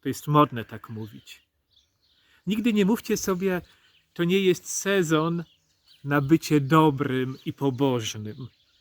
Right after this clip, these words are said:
To nie jest sezon na bycie czystym. Nieprawda. Jezus pokazuje, żebyśmy byli czyści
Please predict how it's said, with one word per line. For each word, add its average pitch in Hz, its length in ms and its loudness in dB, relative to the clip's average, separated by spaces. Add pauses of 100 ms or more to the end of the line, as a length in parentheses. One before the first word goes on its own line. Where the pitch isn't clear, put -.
(300)
To 151 80 -4
nie 147 140 0
jest 147 200 0
sezon 135 360 -2
na 131 100 -4
bycie 127 340 -8
czystym. 127 720 -14 (160)
Nieprawda. 113 640 -14 (1700)
Jezus 135 280 -4
pokazuje, 123 880 -8 (1120)
żebyśmy 123 420 -10
byli 117 300 -6
czyści - 760 -12